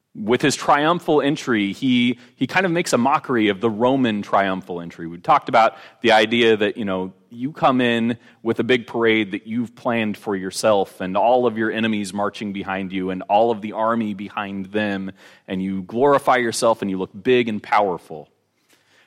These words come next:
We talked a little bit about the moment in which Jesus washes the feet of the disciple who is about to betray him, and the way that, in fact, Jesus washes the feet not just of one disciple who would betray him,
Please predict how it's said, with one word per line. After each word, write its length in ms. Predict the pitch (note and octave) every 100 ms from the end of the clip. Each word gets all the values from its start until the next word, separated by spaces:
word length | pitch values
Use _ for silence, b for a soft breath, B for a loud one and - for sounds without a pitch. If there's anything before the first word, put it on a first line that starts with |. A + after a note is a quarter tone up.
| -
We 180 | A2+ B2+
talked 300 | F3+ D#3+ -
a 40 |
little 240 | B2+ D#3 E3
bit 180 | B2+ B2
about 280 | C3 A#2+ -
the 80 |
moment 460 | A2+ B2 C3+ B2+ A#2+
in 220 | A2+ A2+
which 260 | A#2 A2+ A#2+
Jesus 480 | B2 C3 B2+ - G#2+
washes 600 | A#2+ C3 - C#3+ A#2+ A2+
the 100 | A2
feet 340 | - C3 B2
of 140 | G#2+
the 60 | G2+
disciple 580 | G2+ - B2 B2 A#2 A2
who 120 | A2+
is 120 | G2+
about 260 | G2+ A2 -
to 60 | F#2+
betray 480 | F#2+ - C3+ C#3+
him, 440 | B2 E2+ D2 C#2 _ b b b b
and 120 | A2+
the 40 | C3
way 280 | C#3 C#3+ C3
that, 160 | C3
in 160 | C3 B2
fact, 400 | C#3+ C3 - A#2+
Jesus 440 | C3 C#3 C#3 -
washes 420 | C3 C3+ - D#3+
the 80 | -
feet 260 | - B2 A2+
not 240 | C#3+ -
just 180 | D3+ -
of 240 | A2 -
one 220 | F#2 C#3+ C#3
disciple 460 | - G#2+ G2+ G2
who 80 | G2
would 140 | F#2+
betray 360 | E2 F#2+ G#2 F#2
him, 240 | F2+ G2